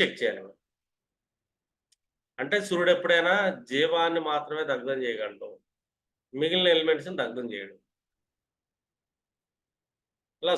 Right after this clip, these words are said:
సూర్యుడు ఎక్కడ కూర్చున్నాడు, ఎక్కడ కూర్చొని ఎవరిని దగ్ధం చేద్దాం అనుకుంటున్నాడు, ఇవన్నీ చెక్ చేయాలి. చూడండి, ఎప్పుడైనా శుక్రుడు చాలా ఇంపార్టెంట్ మనకు. అందుకే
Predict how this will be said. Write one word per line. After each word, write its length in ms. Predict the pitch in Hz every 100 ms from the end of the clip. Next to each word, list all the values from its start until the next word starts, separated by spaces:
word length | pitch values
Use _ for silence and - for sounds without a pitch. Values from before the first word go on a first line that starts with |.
| -
సూర్యుడు 220 | 190 185
ఎక్కడ 160 | 147 160 147
కూర్చున్నాడు, 480 | 131 - 101 92 - _ _ _ _ _ _ _ _ _ _ _ _ _ _ _ _ _ _ _ _ _ _ _
ఎక్కడ 220 | 143 147 180
కూర్చొని 260 | 170 175 180 139
ఎవరిని 240 | 135 131
దగ్ధం 240 | 110 107 107
చేద్దాం 240 | 101 98 98
అనుకుంటున్నాడు, 480 | 98 95 95 95 98 _ _ _ _ _ _ _ _ -
ఇవన్నీ 260 | 185 190 185
చెక్ 140 | 143 -
చేయాలి. 220 | - 90 - _ _ _ _ _ _ _ _ _ _ _ _ _ _ _ _ _ _ _ _ _ _ _ -
చూడండి, 300 | 170 196 190
ఎప్పుడైనా 340 | 170 202 190 113 92 - _ -
శుక్రుడు 360 | 139 - 170 185 190 190 - - -
చాలా 160 | 147 156
ఇంపార్టెంట్ 380 | 156 160 151 135 123
మనకు. 160 | 123 139
అందుకే 200 | 160